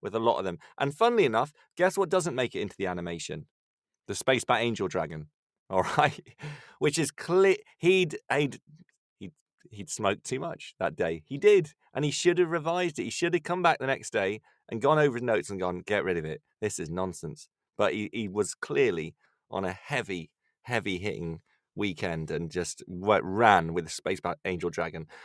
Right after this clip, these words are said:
He's a poet laureate. That's the other thing, is a lot of these held up texts are by poet laureates, laureates, you know, classic, um, you know, writers.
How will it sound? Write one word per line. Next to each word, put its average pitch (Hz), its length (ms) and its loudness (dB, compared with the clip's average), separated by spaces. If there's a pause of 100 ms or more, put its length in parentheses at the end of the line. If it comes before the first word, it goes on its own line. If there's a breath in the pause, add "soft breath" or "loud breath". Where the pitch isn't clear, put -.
(260 loud breath)
He's 185 180 6
a 196 80 10
poet 185 360 10
laureate. 143 460 8
That's 160 180 2
the 170 120 4
other 127 140 4
thing, 80 300 -4 (180 loud breath)
is 120 120 0
a 143 60 6
lot 175 240 4
of 185 80 -2
these 185 320 -2 (220 soft breath)
held 175 360 2
up - 140 4 (120)
texts - 360 0
are 110 120 2
by 110 180 4
poet 185 340 2
laureates, 156 440 2 (300 soft breath)
laureates, 151 640 0
you 147 120 2
know, 123 240 2
classic, 151 680 0 (220 loud breath)
um, 107 380 6 (800)
you 123 100 -2
know, 113 80 2
writers. 135 600 2